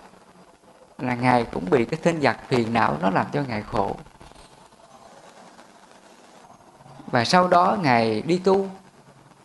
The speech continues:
tìm thầy học đạo để mà chiến thắng cái tinh giặc phiền não này. Nhưng rồi không ai giúp Ngài được. Và cuối cùng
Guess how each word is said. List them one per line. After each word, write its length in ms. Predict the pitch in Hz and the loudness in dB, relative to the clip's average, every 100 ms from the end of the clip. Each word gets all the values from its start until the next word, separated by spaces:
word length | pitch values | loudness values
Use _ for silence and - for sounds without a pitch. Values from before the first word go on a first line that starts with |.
| _ _ - | _ _ 0
tìm 240 | 143 123 | 2 2
thầy 220 | 113 120 110 | 0 0 0
học 240 | 117 - | -2 0
đạo 380 | 135 107 110 - - - - - | 0 2 0 -6 -12 -20 -16 -2
để 220 | 131 123 160 | 0 0 -4
mà 100 | 107 | -6
chiến 340 | - 208 262 | -2 -2 -2
thắng 260 | 233 214 233 | -4 -2 -2
cái 100 | 240 | -2
tinh 120 | 196 165 | -2 0
giặc 140 | 123 117 - | -2 -2 -2
phiền 240 | 135 117 | -2 0
não 160 | 107 104 165 | -2 -4 -4
này. 180 | 117 101 - - - - - _ - - - - - _ _ _ - - | -8 -10 -16 -20 -20 -20 -20 _ -20 -20 -20 -20 -20 _ _ _ -6 0
Nhưng 180 | 196 | 2
rồi 280 | 156 120 104 | 4 2 2
không 240 | 104 185 - | 0 -2 -2
ai 180 | 175 | -4
giúp 140 | 170 208 - | -2 -4 -4
Ngài 200 | 110 104 | -4 -2
được. 240 | 101 92 - - - - - - - - - - - - - | -2 -4 -10 -20 -20 -16 -12 -12 -12 -18 -20 -20 -20 -16 -4
Và 200 | 120 113 | -2 -2
cuối 300 | - 233 262 | 0 0 4
cùng 440 | 170 123 113 | 2 2 -4